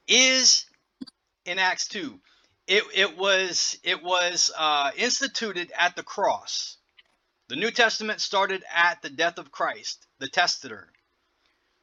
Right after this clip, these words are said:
The church, uh, was instituted at the cross, but put into effect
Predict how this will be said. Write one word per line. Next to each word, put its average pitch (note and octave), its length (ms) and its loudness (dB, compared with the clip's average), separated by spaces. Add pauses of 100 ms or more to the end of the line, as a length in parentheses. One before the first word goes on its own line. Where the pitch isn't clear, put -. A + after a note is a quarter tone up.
(480)
The - 120 -2
church, - 720 0 (160)
uh, D3 220 2
was C#3 160 -6
instituted A3+ 840 0 (120)
at D#3+ 220 2
the C3+ 80 -10
cross, - 680 -2 (680)
but E3+ 320 6
put G3+ 200 4
into F#3+ 360 -2
effect - 840 -2